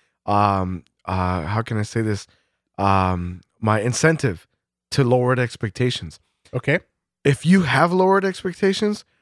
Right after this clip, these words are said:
Speaker 1: you're gonna be more pleasantly surprised more often.
Speaker 2: Man makes plans,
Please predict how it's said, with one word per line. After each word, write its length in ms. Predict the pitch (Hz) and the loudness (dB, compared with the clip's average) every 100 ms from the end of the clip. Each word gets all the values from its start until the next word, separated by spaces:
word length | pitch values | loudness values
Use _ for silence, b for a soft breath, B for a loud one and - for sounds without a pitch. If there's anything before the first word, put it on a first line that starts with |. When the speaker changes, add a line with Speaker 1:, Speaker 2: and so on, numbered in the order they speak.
| _ - | _ 0
Speaker 1:
you're 240 | 127 147 | 2 4
gonna 220 | 143 139 | 2 0
be 160 | 120 120 | 0 0
more 280 | 113 117 127 | 2 2 0
pleasantly 480 | - 123 127 113 123 | 0 -2 -2 -4 -6
surprised 680 | 123 - 117 120 123 - | -6 -2 2 2 0 -8
more 340 | 117 113 107 92 | -4 0 0 0
often. 520 | 95 85 - 73 78 _ _ _ _ _ _ _ _ _ _ _ _ _ _ _ _ _ - | -4 -6 -8 -12 -14 _ _ _ _ _ _ _ _ _ _ _ _ _ _ _ _ _ 0
Speaker 2:
Man 340 | 143 151 165 | 6 6 6
makes 260 | 160 151 - | 4 2 -6
plans, 680 | - 131 135 151 143 - | -4 0 0 -2 -8 -20